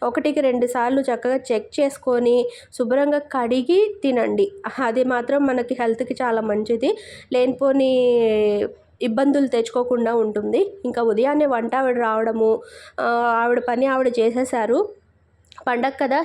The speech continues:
చకచకా వంట చేసేసి అక్కడ పెట్టేసి ఆవిడ ఇంటికైతే వెళ్ళిపోయారు. "పండగ కదండి, నేను వెళ్ళిపోవాలి" అని చెప్పి ఇంకా మావయ్య గారు వచ్చి కార్యక్రమం అయితే మొదలు పెట్టించేశారు.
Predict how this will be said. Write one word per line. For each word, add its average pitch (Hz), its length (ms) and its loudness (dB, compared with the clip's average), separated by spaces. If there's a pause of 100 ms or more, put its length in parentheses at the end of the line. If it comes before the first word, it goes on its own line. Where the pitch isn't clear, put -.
(140)
చకచకా 247 360 -2
వంట 233 260 -2
చేసేసి 247 460 0
అక్కడ 220 240 -6
పెట్టేసి 226 400 0
ఆవిడ 226 240 0
ఇంటికైతే 226 480 0
వెళ్ళిపోయారు. 214 720 0 (380)
"పండగ 240 220 0
కదండి, 233 520 0
నేను 233 280 2
వెళ్ళిపోవాలి" 220 680 0
అని 208 220 0
చెప్పి 208 180 -2
ఇంకా 254 180 0
మావయ్య 233 360 2
గారు 254 200 2
వచ్చి 233 240 0
కార్యక్రమం 233 560 -2
అయితే 220 220 -2
మొదలు 220 320 0
పెట్టించేశారు. 214 840 -2